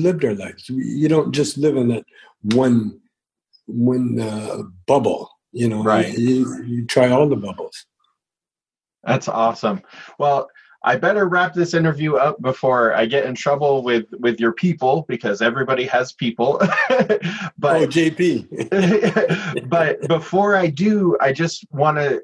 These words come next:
Speaker 2: ask, you know, what kind of things can we look forward to from Tommy Chong? What kind of things can we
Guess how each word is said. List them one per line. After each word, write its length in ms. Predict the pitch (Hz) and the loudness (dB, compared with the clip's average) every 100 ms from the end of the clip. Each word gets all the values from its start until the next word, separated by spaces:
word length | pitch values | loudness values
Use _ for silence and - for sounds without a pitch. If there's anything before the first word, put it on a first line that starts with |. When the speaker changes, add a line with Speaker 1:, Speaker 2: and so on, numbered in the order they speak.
| - | -2
Speaker 2:
ask, 400 | 170 160 143 - | 2 0 -2 -8
you 100 | 151 | -4
know, 100 | 135 | -2
what 260 | 117 165 202 | 0 0 -2
kind 260 | 214 214 | -2 0
of 120 | 190 165 | -2 -4
things 420 | 180 185 185 165 | -2 0 -2 -4
can 160 | - 147 | -4 -4
we 120 | 135 | -4
look 280 | 143 175 - | -2 -4 -2
forward 500 | 180 170 165 160 - | 0 0 0 -4 -2
to 280 | 175 156 151 - | 0 0 0 -2
from 180 | 120 | -4
Tommy 360 | 117 143 151 135 | -2 -2 -2 -4
Chong? 480 | - 143 143 143 139 | -2 0 2 2 2
What 180 | 143 - | -2 0
kind 240 | 151 139 | -2 -2
of 100 | 127 | -4
things 400 | 143 135 127 117 | -2 -2 -4 -8
can 180 | - 123 | -4 -2
we 300 | 113 113 104 | 0 0 -2